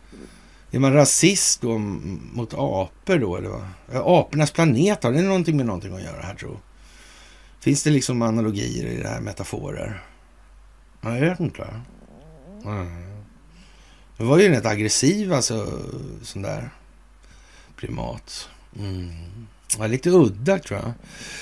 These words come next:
Snart öppnar emellertid Furuviks djurpark igen då, men först ska parken utvärdera händelserna och se vad som gick fel så det inte händer igen. Den enda vettiga slutsatsen borde väl vara då att vi lägger ner djurparken nu,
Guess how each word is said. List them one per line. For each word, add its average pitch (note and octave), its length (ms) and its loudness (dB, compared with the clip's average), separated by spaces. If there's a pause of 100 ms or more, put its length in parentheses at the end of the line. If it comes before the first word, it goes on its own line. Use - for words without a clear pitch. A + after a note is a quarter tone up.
Snart E3+ 460 12
öppnar A#2 380 6
emellertid G2+ 520 4 (500)
Furuviks G#2+ 580 2
djurpark A#2+ 520 4
igen A#2 340 2
då, A2 140 2
men B2+ 140 2
först C#3+ 280 6
ska C#3 140 0
parken A2+ 580 0
utvärdera A2 680 2
händelserna G#2 720 0 (680)
och C3 320 2
se C#3 460 10
vad - 160 -2
som - 160 0
gick G#2+ 160 -4
fel - 600 6
så - 120 2
det A2+ 60 2
inte - 140 -2
händer A2 320 0
igen. A#2+ 400 4
Den A#2+ 100 2
enda A#2+ 260 4
vettiga G#2+ 540 0
slutsatsen A2+ 920 0
borde A2+ 240 2
väl G#2 300 0
vara F#2+ 260 -4
då F#2 260 -6
att - 180 -8
vi G#2+ 200 -2
lägger A2 360 -2
ner A2+ 260 2
djurparken F#2+ 600 -8
nu, F#2+ 120 -14